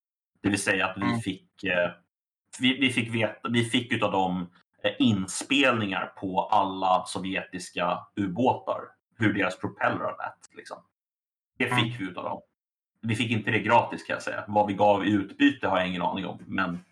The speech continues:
Speaker 1: det är ingenting man får bara.
Speaker 2: Följdfråga, Ned. Eh, du som, eh, är väldigt mycket mer insatt än någon annan här i underrättelsetjänster och grejer. Tror du att, tror du att, ehm, säg om,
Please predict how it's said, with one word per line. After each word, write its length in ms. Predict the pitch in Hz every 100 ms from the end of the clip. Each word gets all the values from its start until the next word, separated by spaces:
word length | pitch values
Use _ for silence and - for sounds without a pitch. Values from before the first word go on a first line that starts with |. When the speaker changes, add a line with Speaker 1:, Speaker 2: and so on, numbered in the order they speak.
| _ _ _ _ _ _ -
Speaker 1:
det 60 |
är 40 | 107
ingenting 260 | 107 104
man 120 | 92
får 280 | - 104 85
bara. 220 | 85 - - _ _ _ _ _ -
Speaker 2:
Följdfråga, 460 | 131 127 143 117
Ned. 320 | 113 107 98 107 _ _ 120
Eh, 340 | 120 117 110
du 360 | 104 104 117 113
som, 180 | - 113
eh, 420 | 107 104 101 98 - - _ - 123
är 60 | 104
väldigt 260 | 110 101 _ _ _ _ -
mycket 280 | 170 - 143
mer 140 | 143
insatt 320 | 135 131 135 139
än 100 | 120
någon 140 | 127 123
annan 140 | 120 127
här 280 | 123 117 127
i 100 | 123
underrättelsetjänster 840 | 123 123 123 113 - 131 123 120
och 60 | 113
grejer. 300 | 110 113 - - - - _
Tror 140 | 147 151
du 180 | 151 151
att, 240 | 151 - - _ _ _ -
tror 160 | 131
du 180 | 135 151
att, 420 | 139 127 - -
ehm, 540 | 113 113 110 110 110 110 - _ _ _ -
säg 240 | 135 127
om, 420 | 113 110 107 107